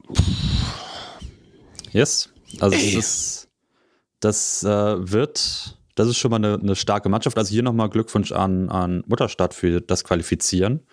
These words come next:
Speaker 2: Mhm.
Speaker 1: ähm, in das, in das Finale. Äh, haben ja, wie gesagt, achthundertsiebenundzwanzig Relativpunkte gemacht, ähm, und damit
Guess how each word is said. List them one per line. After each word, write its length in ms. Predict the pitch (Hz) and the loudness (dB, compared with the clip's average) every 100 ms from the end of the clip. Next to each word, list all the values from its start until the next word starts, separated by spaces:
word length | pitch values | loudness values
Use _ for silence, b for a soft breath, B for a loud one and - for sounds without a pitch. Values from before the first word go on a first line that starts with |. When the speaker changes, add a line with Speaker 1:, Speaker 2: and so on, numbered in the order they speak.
| b - | b 2
Speaker 2:
Mhm. 380 | 107 95 107 90 | 4 4 2 0
Speaker 1:
ähm, 760 | 90 87 85 85 85 85 85 - | 0 0 -2 -2 -4 -4 -8 -4
in 220 | 92 85 | 0 2
das, 560 | 87 - - - - - _ _ _ - | 2 2 -2 -6 -12 -20 _ _ _ -4
in 100 | 90 | 0
das 140 | 87 | 0
Finale. 680 | - 90 90 87 92 127 151 _ - | 2 2 4 2 2 0 -2 _ -2
Äh, 40 | |
haben 280 | 92 95 92 | 0 2 2
ja, 180 | 92 85 | 2 0
wie 100 | 90 | -2
gesagt, 400 | 90 90 98 - B B B B B B B B B B - | 0 0 -2 -6 B B B B B B B B B B -6
achthundertsiebenundzwanzig 1120 | - - 117 107 90 117 131 - 120 110 95 | -4 0 2 2 4 2 2 2 0 0 0
Relativpunkte 640 | 110 123 - 107 110 107 101 | 0 0 -2 -2 0 0 2
gemacht, 640 | 101 92 - - - - - | 0 -2 -4 -12 -14 -14 -2
ähm, 520 | 95 92 92 92 95 | 0 2 2 0 -2
und 160 | 98 95 | -2 0
damit 280 | 95 101 | 2 0